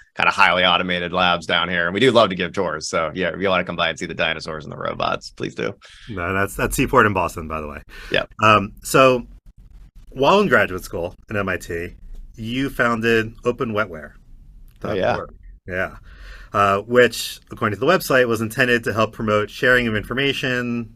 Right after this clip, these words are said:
Speaker 2: know-how, wisdom among researchers, groups who are working in biology and, and biological engineering. And so I guess, was this your first entrepreneurial foray? And if so, what made you wanna start this company?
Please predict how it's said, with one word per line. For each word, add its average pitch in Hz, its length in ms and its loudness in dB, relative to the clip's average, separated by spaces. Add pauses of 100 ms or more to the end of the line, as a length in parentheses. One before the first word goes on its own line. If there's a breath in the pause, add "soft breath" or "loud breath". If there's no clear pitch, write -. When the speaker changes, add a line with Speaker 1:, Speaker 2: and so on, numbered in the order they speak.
(140)
Speaker 2:
know-how, 107 600 0
wisdom 107 640 -2 (300 soft breath)
among 95 160 -6
researchers, 110 640 0
groups 101 280 -2
who 107 120 -6
are 95 40 -2
working 98 260 -2
in 90 40 -6
biology 92 640 -4
and, 87 240 -12
and 92 120 -14
biological 90 460 -6
engineering. 85 560 -10 (580 loud breath)
And 101 120 -10
so 110 180 2
I 107 80 2
guess, 127 300 2 (560)
was 139 160 4
this 156 180 2
your 165 100 2
first - 600 0
entrepreneurial 120 640 0
foray? 135 580 -4
And 139 80 -6
if 123 120 -4
so, 123 160 -2
what 117 100 0
made 120 160 -2
you 113 80 -2
wanna 107 140 -2
start 101 240 -4
this - 100 -10
company? - 380 -8